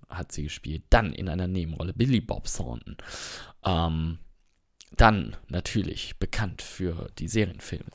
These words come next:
aus Bridgerton. Reggie Jean, Jean Page, ich hoffe, man spricht ihn so aus. Also, du hörst, mein lieber Luke und auch ihr da draußen,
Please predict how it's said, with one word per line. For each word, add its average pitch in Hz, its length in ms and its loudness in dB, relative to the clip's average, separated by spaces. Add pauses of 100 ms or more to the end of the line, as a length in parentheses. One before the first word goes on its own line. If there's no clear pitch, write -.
(200)
aus - 220 -4
Bridgerton. - 640 0 (680)
Reggie 110 380 2
Jean, 98 400 2 (260)
Jean 95 360 0
Page, 104 420 6
ich - 120 -4
hoffe, 98 180 0
man 90 140 0
spricht - 260 -2
ihn 90 80 -2
so 87 80 -2
aus. 98 240 0 (1000)
Also, 98 400 4 (120)
du 90 180 2
hörst, 90 240 0
mein 90 120 0
lieber 85 160 0
Luke 85 280 0
und 80 120 -6
auch 69 120 -8
ihr 76 100 -2
da 73 100 -6
draußen, - 440 -8